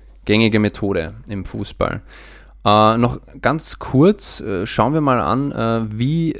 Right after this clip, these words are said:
der Spielerberater überhaupt, äh, der Beruf entstanden ist. Weil es gab ja nicht von, äh, vornherein Spielerberater. Früher hat's so ausgesehen,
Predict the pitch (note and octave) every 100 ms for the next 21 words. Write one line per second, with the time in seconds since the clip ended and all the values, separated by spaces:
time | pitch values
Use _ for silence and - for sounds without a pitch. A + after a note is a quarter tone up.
0 | - - - - C#3+ B2+ G#2+ A2 A#2+ G#2+
1 | G#2 - G2+ G2 F#2+ F#2 F#2+ G#2 C3+ -
2 | G#2 - G2 F#2+ A#2+ F2+ D#2 F2+ G2 -
3 | A2+ B2 C3+ - - A2+ A2+ A2 G#2 G2
4 | G2 - G2+ C3+ C#3 A2+ A2+ D3 - C3+
5 | C#3 B2+ A#2 B2 - B2+ B2+ - A#2+ C3+
6 | C#3 B2+ A2+ - A#2+ A#2+ A2+ - A#2 A#2
7 | G#2+